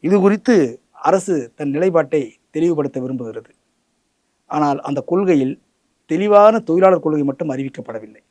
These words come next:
தொழில் கொள்கை அறிவிக்கிறார்கள். இந்த பிரச்சனைகளில் தொழிலாளர்கள் வேலைக்கு சேர்ந்தவுடன்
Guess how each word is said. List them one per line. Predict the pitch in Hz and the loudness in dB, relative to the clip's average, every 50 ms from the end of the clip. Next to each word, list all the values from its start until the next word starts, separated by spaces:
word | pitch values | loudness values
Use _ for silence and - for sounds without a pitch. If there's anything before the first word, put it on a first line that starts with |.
| _ _ _ _ _ _ _ _ _ _ _ | _ _ _ _ _ _ _ _ _ _ _
தொழில் | - 196 233 262 233 | 0 2 2 2 2
கொள்கை | - 180 165 170 160 | 2 0 2 4 2
அறிவிக்கிறார்கள். | 143 139 135 120 - 117 117 107 - - - _ _ _ _ _ _ _ _ _ _ _ _ _ _ _ _ _ _ _ _ _ _ _ _ _ - | 2 2 -2 -6 -10 -12 -14 -14 -16 -18 -20 _ _ _ _ _ _ _ _ _ _ _ _ _ _ _ _ _ _ _ _ _ _ _ _ _ -10
இந்த | - 185 175 180 170 160 143 135 | -6 0 4 6 6 6 6 4
பிரச்சனைகளில் | 170 185 185 - 277 254 220 170 147 131 131 143 95 _ _ _ | 2 0 2 2 2 4 4 2 2 0 -2 -6 -10 _ _ _
தொழிலாளர்கள் | - 175 220 233 233 226 208 190 185 | -2 0 4 6 6 6 4 2 0
வேலைக்கு | 151 151 175 196 196 196 185 | 2 2 4 2 2 0 -4
சேர்ந்தவுடன் | 143 - 156 147 139 131 123 131 135 135 131 | -2 0 0 0 0 -2 -4 -2 -4 -4 -6